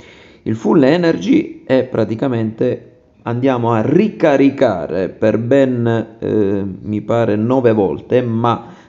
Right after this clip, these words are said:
tra una, eh, sessione e l'altra passa un intervallo di tempo di circa mezz'oretta, se non erro.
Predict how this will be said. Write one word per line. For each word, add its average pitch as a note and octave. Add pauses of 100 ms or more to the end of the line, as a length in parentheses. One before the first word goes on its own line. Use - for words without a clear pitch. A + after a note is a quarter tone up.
(120)
tra A2+
una, A#2 (120)
eh, G#2
sessione A#2
e -
l'altra G#2
passa G#2+
un G2+
intervallo G#2+
di A#2+
tempo A2
di G#2+
circa G2+
mezz'oretta, F2+
se C#2+
non C#2+
erro. C2+